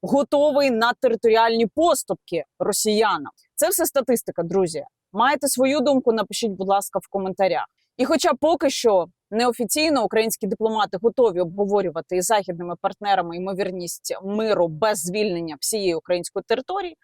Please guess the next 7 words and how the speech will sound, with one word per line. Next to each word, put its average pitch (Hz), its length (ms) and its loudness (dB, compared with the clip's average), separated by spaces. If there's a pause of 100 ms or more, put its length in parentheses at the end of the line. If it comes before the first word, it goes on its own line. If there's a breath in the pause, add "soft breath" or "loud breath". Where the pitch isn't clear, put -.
(380 loud breath)
лише 269 420 2 (100)
за 220 260 4
умови, 262 560 4 (300)
що 214 600 2 (300)
вільна 302 340 2
територія 262 480 2
України 214 600 0